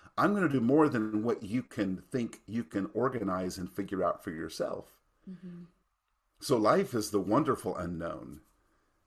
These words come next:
Speaker 1: And the, the instinct that we have to control it all and have it all figured out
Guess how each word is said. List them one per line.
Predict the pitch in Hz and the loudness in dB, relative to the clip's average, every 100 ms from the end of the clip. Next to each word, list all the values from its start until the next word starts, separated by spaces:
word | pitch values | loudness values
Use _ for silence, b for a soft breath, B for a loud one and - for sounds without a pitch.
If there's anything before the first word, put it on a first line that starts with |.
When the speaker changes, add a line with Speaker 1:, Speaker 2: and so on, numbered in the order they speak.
| - | -4
Speaker 1:
And | 101 95 98 95 - - _ _ - | -2 -2 -4 -6 -14 -20 _ _ -18
the, | 95 107 104 | -6 -4 -2
the | 104 110 | 0 2
instinct | 123 135 - 107 92 | 2 2 2 0 0
that | 101 | -4
we | 92 98 | 0 0
have | 107 95 | 0 -4
to | - | -4
control | 92 92 85 110 107 98 | -6 -4 -2 2 4 4
it | 87 | 2
all | 90 87 | 0 0
and | 82 | -2
have | 92 | -4
it | 85 | -2
all | 85 82 | -2 -2
figured | - 78 71 | -6 -6 -4
out | 82 98 85 | 0 2 2